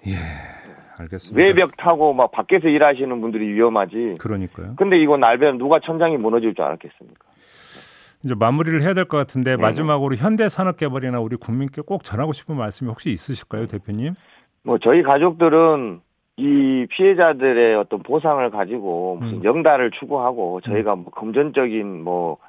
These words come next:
Speaker 2: 위락천금을 원하는 게 아닙니다.
Speaker 1: 예.
Speaker 2: 하지만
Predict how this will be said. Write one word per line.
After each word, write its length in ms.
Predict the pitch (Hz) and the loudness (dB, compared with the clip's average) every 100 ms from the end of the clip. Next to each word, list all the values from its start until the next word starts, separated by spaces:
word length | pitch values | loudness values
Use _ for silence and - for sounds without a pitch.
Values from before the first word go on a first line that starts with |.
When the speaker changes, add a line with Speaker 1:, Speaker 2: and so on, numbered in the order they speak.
| - | -4
Speaker 2:
위락천금을 720 | 113 139 139 156 156 170 139 | 0 0 0 -6 -4 -2 0
원하는 400 | 98 104 143 139 | 0 0 0 -2
게 80 | 98 | -6
아닙니다. 580 | 82 120 131 85 76 - | -4 -6 -6 -8 -10 -10
Speaker 1:
예. 200 | 104 101 98 - | -10 -10 -8 -2
Speaker 2:
하지만 500 | 185 196 160 131 | 0 2 0 -2